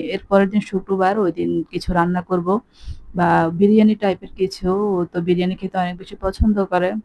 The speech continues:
তো আরে হচ্ছে শুধু একটা কেকই বানিয়েছি। তো এখানে কেকের কাজটা করে নিচ্ছি,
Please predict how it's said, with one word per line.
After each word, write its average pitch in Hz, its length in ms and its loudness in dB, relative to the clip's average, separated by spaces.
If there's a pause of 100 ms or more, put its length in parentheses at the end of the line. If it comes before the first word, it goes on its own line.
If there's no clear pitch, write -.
(1700)
তো 196 80 0 (120)
আরে 175 280 0
হচ্ছে 226 300 2
শুধু 208 260 -2
একটা 202 200 -2
কেকই 190 320 -6
বানিয়েছি। 190 640 0 (1900)
তো - 100 4
এখানে 254 320 6
কেকের 220 340 2
কাজটা 208 340 4
করে 214 240 10
নিচ্ছি, 208 260 6